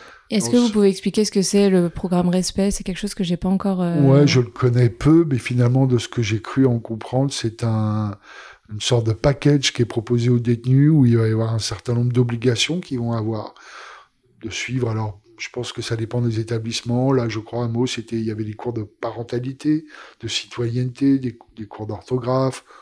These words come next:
Speaker 2: voilà, différentes propositions comme ça. Et nous, on s'insérait, donc le programme de notre association d'intelligence émotionnelle s'insérait finalement dans tout ce, ce process qui est le programme Respect.
Speaker 1: Et il me semble qu'en plus, euh,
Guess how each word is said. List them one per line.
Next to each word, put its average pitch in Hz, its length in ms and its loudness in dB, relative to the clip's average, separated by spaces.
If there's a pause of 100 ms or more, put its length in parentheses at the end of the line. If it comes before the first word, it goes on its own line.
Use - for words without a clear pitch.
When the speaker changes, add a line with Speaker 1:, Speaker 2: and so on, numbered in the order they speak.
(160)
Speaker 2:
voilà, 110 160 -6
différentes 120 420 -8
propositions 120 560 -10
comme 113 220 -10
ça. 131 240 -8 (360)
Et 123 120 0
nous, 156 360 4
on 123 100 -6
s'insérait, 120 600 -4
donc 113 240 -10
le 135 100 0
programme 123 480 -4 (540)
de 127 80 4
notre 123 300 0
association 117 580 -4
d'intelligence 113 640 -6
émotionnelle 113 680 -4 (340)
s'insérait 131 600 0
finalement 120 540 -4
dans 113 160 -6
tout 120 180 -18
ce, 104 480 -10 (400)
ce - 140 -8
process - 680 -8
qui - 120 -12
est - 20 -6
le 107 160 -8
programme 113 420 -10
Respect. 104 420 -12 (120)
Speaker 1:
Et 208 80 2
il 202 80 4
me 190 140 2
semble 226 220 0
qu'en 196 160 0
plus, 214 460 -4 (100)
euh, 180 520 -4